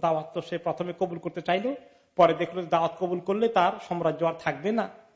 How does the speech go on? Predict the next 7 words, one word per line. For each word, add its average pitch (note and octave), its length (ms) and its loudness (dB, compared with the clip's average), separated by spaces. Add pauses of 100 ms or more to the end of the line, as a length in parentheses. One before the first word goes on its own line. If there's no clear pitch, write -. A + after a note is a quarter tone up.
(220)
তার, D3 380 0 (200)
এ, D3 60 -12
এ, C#3 420 -10 (800)
খ্রিস্টান F#3+ 480 0
অনুসারীরা G#3+ 580 0
তাকে, A3+ 380 -4 (760)
এ, C#3 160 -10